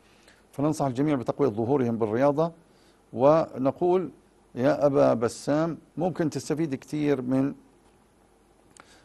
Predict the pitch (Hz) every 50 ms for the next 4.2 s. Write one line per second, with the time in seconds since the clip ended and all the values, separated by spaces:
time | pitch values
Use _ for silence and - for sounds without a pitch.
0 | _ _ _ - 147 113 - - - - - - - 160 160 151 135 135 131 127
1 | 123 117 104 95 - 127 120 123 147 165 170 165 196 - - - - - 113 113
2 | 127 131 - 123 123 120 113 117 110 123 143 139 143 143 - 120 113 - - 135
3 | 123 135 156 190 208 208 190 160 139 139 117 - 147 - - - 139 131 127 123
4 | 117 110 107 107